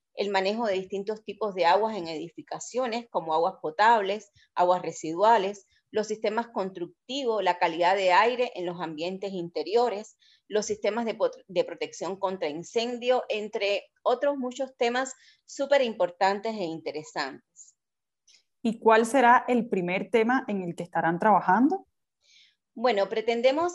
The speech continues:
Speaker 1: eh, realizar el primer tema de calidad de ambiente interior en una edificación en retrospectiva a un año de pandemia. Tema muy interesante, actual, dadas las condiciones cua-, que actualmente vivimos, ¿verdad?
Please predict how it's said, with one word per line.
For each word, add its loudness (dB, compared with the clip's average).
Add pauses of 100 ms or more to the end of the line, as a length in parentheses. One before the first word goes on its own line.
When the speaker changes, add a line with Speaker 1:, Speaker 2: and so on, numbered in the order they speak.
Speaker 1:
eh, 0
realizar 0
el -2
primer -4
tema -2
de -2
calidad 4
de 2
ambiente -2
interior 0
en 2
una -4
edificación -6 (460)
en -2
retrospectiva 0
a 6
un 0
año 0
de 4
pandemia. 0
Tema -2
muy -4
interesante, -2
actual, 0 (400)
dadas 6
las -4
condiciones -6
cua-, -6 (160)
que 2
actualmente -2
vivimos, -4
¿verdad? -4